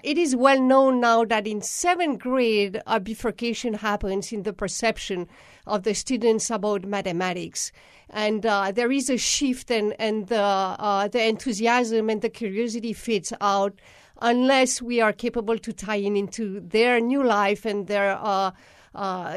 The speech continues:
their teenager, you know, uh, so they are changing, and, and they carry that perception, and, and,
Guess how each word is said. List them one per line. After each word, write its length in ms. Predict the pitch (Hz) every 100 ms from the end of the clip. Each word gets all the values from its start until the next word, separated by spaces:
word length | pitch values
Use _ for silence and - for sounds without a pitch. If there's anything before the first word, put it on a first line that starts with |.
| 170 156 147
their 180 | 226 226
teenager, 800 | - 254 247 294 226 214 180
you 180 | 190 208
know, 280 | 220 233 233
uh, 300 | 220 220 208
so 240 | - 214
they 120 | 196 226
are 140 | 214
changing, 680 | - 254 240 214 202 196 202
and, 220 | 208 202 - - -
and 200 | 240 247
they 120 | 311
carry 400 | - 330 320 330
that 240 | 285 277 -
perception, 680 | 277 - 269 254 - 247
and, 180 | 233 220
and, 200 | - 226